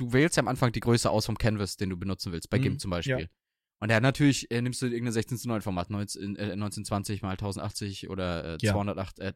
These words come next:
Speaker 1: zwölfachtzig mal siebenhundertzwanzig. Und das Ding ist, das ist alles kein Problem bis zum letzten Schritt, den wir gemacht haben. Denn was wir am Ende oft machen, ist den Rand hinzufügen. Dieser
Speaker 2: Ja.
Speaker 1: Rand zerschießt das Format.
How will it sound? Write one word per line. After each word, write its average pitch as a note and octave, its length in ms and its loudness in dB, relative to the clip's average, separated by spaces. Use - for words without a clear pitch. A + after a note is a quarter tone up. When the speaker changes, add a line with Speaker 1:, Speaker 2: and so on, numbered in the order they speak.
Speaker 1:
zwölfachtzig G#2 680 -4
mal F2+ 240 -4
siebenhundertzwanzig. G#2 580 -4
Und - 140 6
das - 180 6
Ding F3+ 220 6
ist, G#3 320 0
das - 180 4
ist - 220 4
alles F#3+ 380 6
kein F3 180 6
Problem C3+ 400 6
bis C3 160 4
zum E3 160 6
letzten C#3+ 380 4
Schritt, - 280 4
den G#2+ 160 6
wir F#2+ 120 4
gemacht F#2+ 340 0
haben. G2 220 2
Denn E3+ 320 4
was B2+ 180 0
wir B2 140 4
am A2+ 120 0
Ende F3+ 300 2
oft - 160 0
machen, C#3 260 4
ist - 160 -4
den A#2 120 4
Rand C#3+ 240 4
hinzufügen. F2+ 580 -4
Dieser C3+ 140 6
Speaker 2:
Ja. F#3 80 10
Speaker 1:
Rand F3+ 180 6
zerschießt - 420 2
das C3+ 140 0
Format. A2 500 2